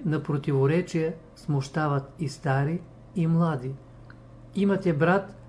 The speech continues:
който се проявява по особен начин и вие казвате:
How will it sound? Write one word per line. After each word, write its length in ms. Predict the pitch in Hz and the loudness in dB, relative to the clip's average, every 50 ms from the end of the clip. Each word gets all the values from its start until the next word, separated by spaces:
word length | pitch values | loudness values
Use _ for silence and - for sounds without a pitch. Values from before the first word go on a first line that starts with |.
| - - - | -20 -14 -4
който 340 | - 185 190 190 190 190 180 | 2 4 4 4 4 2 -2
се 240 | - - 175 165 - | 0 0 -2 -2 0
проявява 580 | - 170 170 170 165 160 180 185 180 170 165 | 2 2 4 4 4 4 4 4 2 2 0
по 160 | - 165 165 170 | 2 2 2 2
особен 480 | 165 165 202 208 214 214 214 196 170 | 2 4 4 4 4 6 4 4 4
начин 480 | 165 170 165 160 - - 196 208 220 214 - - | 4 2 2 0 -2 0 0 2 2 0 -2 -4
и 140 | 202 190 180 | -2 0 0
вие 280 | 170 185 180 170 165 165 | 4 4 4 2 2 2
казвате: 560 | - 165 165 147 147 151 147 143 156 151 | 2 2 2 2 0 -2 -2 -4 -6 -8